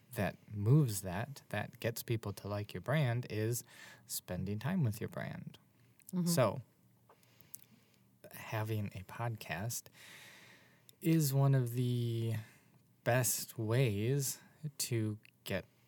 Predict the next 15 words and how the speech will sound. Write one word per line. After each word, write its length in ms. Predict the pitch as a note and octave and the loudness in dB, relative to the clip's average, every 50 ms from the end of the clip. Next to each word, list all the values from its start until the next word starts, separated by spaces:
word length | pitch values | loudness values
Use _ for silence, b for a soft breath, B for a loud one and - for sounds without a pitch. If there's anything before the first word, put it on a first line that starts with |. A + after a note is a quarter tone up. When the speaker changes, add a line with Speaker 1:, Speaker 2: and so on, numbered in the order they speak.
| _ | _
Speaker 1:
people 280 | - G2 F#2+ - - G#2 | -10 -10 -8 -6 -6 -6
to 100 | F#2 G#2+ | -4 -6
spend 280 | - - F#2+ G2+ A2 A2 | -6 -6 -4 -6 -4 -4
time 220 | G#2 G#2 A#2+ C3+ | -4 -4 -2 -2
with 140 | C#3 - - | -2 -2 -4
your 80 | D#3 D#3 | -4 -4
brand, 400 | - - - - - G2 G2+ - | -4 -4 -4 -4 -4 -4 -4 -4
because 340 | - G#2+ - - G2+ G2 - | -6 -6 -4 -4 -6 -6 -6
people, 680 | - - A2 - - B2 B2 A#2+ A#2+ B2+ C3+ C#3+ C#3 - - _ _ _ _ _ | -6 -6 -6 -4 -2 -2 0 2 2 2 2 0 -2 -4 -8 _ _ _ _ _
you 440 | - E2+ F2 G2 G#2 C3 D3+ C3+ B2 - - _ _ - | -8 -4 -2 0 0 2 2 0 0 -2 -8 _ _ -10
folks, 480 | - - F#2 F#2 A2+ C#3+ - - - - - | -2 0 2 2 2 0 -4 -6 -8 -6 -6
are 340 | F2+ F2+ D#2+ D2 F2 A2 - _ _ _ _ _ b b b b b b b b b b | -4 -4 -4 -4 -6 -8 -10 _ _ _ _ _ b b b b b b b b b b
very 280 | C#3 D3+ D3+ C#3+ B2+ G#2+ | 2 4 4 4 4 2
faithful 380 | - - A2 G2 - - E2 | 2 0 0 0 -2 -2 -4
listeners. 600 | E2 F#2+ F#2+ - - C2 D2 E2 A2+ C#3 - - | -2 0 0 0 0 0 0 0 0 0 0 -4